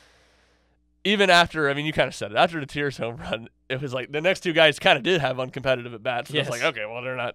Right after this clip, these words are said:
Speaker 1: they're not, it doesn't matter.
Speaker 2: Yeah,
Speaker 1: Like,
Speaker 2: never
Speaker 1: that
Speaker 2: mind. Yeah.
Speaker 1: Yeah, it, they're not even
Speaker 2: It,
Speaker 1: gonna
Speaker 2: it was
Speaker 1: make it.
Speaker 2: Zane and Maui each struck out swinging on four pitches.
Speaker 1: Yeah, so quickly down in the count, quickly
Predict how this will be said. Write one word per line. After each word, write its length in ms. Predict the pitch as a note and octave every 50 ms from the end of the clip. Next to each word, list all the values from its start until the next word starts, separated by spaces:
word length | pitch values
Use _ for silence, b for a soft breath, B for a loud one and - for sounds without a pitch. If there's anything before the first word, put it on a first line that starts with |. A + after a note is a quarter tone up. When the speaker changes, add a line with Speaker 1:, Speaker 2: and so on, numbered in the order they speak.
| _ _
Speaker 1:
they're 180 | D3+ D3+ F3 E3+
not, 100 | F3+ F3
it 140 | E3+ E3 D3+
doesn't 220 | F3 F3+ D#3+ C#3 C#3+
matter. 240 | E3 F3 E3 D#3
Speaker 2:
Yeah, 100 | D#3 D3 C#3
Speaker 1:
Like, 60 | C#3
Speaker 2:
never 120 | C3+ C#3+ C#3
Speaker 1:
that 40 | C#3
Speaker 2:
mind. 220 | C3 C3 B2+ B2 - _
Yeah. 260 | - D3+ C3+ B2 A#2 - _ -
Speaker 1:
Yeah, 300 | C#3+ E3 D#3 C3+ B2+ C3
it, 340 | C#3+ D3 C#3+ C#3+ D3 C#3
they're 140 | C3 D3 D#3+
not 160 | D#3+ D#3 D#3
even 180 | D#3 D3 D3+ D#3
Speaker 2:
It, 40 | D3
Speaker 1:
gonna 120 | D3 D3
Speaker 2:
it 100 | D3 F#3
was 160 | E3+ D3+ C#3
Speaker 1:
make 100 | C#3 F3
it. 40 | F3+
Speaker 2:
Zane 120 | G3 G3+ F#3
and 120 | D3+ D3+
Maui 300 | D3+ D#3 D#3 D3 C3+ C3
each 100 | C3+ -
struck 300 | - - - D#3 C#3 -
out 140 | D3+ C3+ C3
swinging 240 | - D3 C#3 C3 A#2+
on 100 | A#2 A2+
four 220 | - - B2+ A#2+
pitches. 340 | - A#2+ G#2+ - - _ _ -
Speaker 1:
Yeah, 260 | C#3+ C#3 B2 - - - _ _
so 400 | - - - C#3 B2+ B2 A#2 - _ - D3+ D3+
quickly 380 | - - F3 F3+ - E3 D#3+ D#3
down 220 | D3+ D3 D3 D3
in 80 | C#3+ C#3
the 60 | C3+
count, 340 | - C#3 B2 A#2+ A#2 - -
quickly 560 | - C#3 C#3+ C3 - - C3+ C#3 C3+ C3+ -